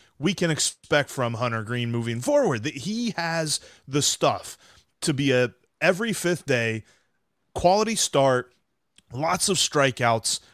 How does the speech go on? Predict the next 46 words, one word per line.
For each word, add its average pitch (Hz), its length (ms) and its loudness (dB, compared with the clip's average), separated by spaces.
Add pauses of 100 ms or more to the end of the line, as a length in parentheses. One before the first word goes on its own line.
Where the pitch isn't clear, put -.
(120)
kind 165 260 0
of 123 60 -4
guy. 127 240 2 (560)
And 165 180 2
the 147 80 6
way 170 280 -2
that 190 180 -6
he 190 100 -2
was 165 160 0
able 160 160 0
to 143 80 2
set 165 240 0
the 147 80 -4
Reds 135 300 0
up 110 100 -4
for 139 140 -4
success 170 500 -4
in 151 60 -6
this 139 200 -4
one 143 160 -6
was 135 140 -6
just 117 420 -6
awesome. 185 380 -2
But 131 160 -2
then 147 160 -4
you, 151 220 -2
you, 127 240 -4 (340)
you 127 80 -6
have 165 420 0 (380)
Ian 180 220 2
Gibaut 139 460 0
come 135 240 -4
in 120 260 -2
and 123 380 -4 (200)
quickly 185 540 2
right 165 260 4
away, 143 480 2 (320)
bingo, 180 220 2
bango, 160 260 0
bongo, 147 400 2
walk 147 360 2
and 135 100 -2
a 120 40 -4
hit, 156 300 -2
and 123 180 -6
he 156 380 -4